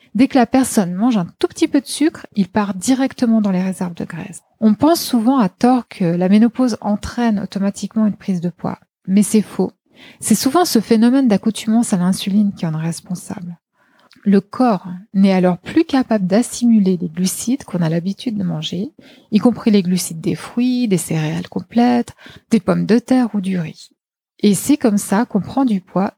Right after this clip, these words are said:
sans pour autant changer son régime alimentaire. J'ajoute que la résistance à l'insuline est également à mettre en cause dans d'autres symptômes typiques de la ménopause, comme les bouffées de chaleur, la fatigue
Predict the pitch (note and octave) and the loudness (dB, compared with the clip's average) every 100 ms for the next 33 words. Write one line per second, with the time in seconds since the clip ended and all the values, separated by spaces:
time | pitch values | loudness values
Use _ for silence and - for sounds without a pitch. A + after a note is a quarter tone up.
0 | - - C4+ - B3 G#3+ - G#3 A#3 - | -6 -2 -2 0 -2 -2 -4 -6 -6 -4
1 | G3 G#3 G#3 G3+ F#3 F3 F3 F3 E3+ E3 | -4 -4 -4 -4 -4 -4 -2 -2 -2 -4
2 | E3+ - - G#3+ _ - G3 C4+ C4+ E4 | -8 -12 -16 -18 _ 0 2 4 4 2
3 | - E3 D#3+ F#3+ C4 C#4 - C#4 - G#3 | 2 0 2 2 4 2 0 -2 0 2
4 | G3+ - G#3 G#3 B3 B3+ F#3+ - G#3+ A#3 | 2 0 0 2 0 0 -2 0 2 2
5 | A#3+ A#3+ A3+ F3+ G#3 - G3 - A#3 G3 | 2 4 4 2 0 0 -2 0 -2 -2
6 | F3+ E3 A#3+ B3+ A3+ G#3+ G#3 F#3+ A3 G#3 | -4 2 2 2 0 2 2 2 0 0
7 | - - C4 A#3+ A#3 G3 F3+ F3 F3+ F3 | -2 -2 0 -2 -2 0 0 0 0 -2
8 | - F#3+ F3+ - E3+ E3+ E3+ F#3+ - A#3 | -6 -10 -10 -10 -4 -2 -2 -2 0 -2
9 | - F3+ E3 G#3 B3+ - - - - - | 0 0 2 2 0 -2 -16 -20 -12 -2
10 | F#3 - A3+ B3 - F#3+ A3+ B3 | -2 0 0 0 0 0 0 0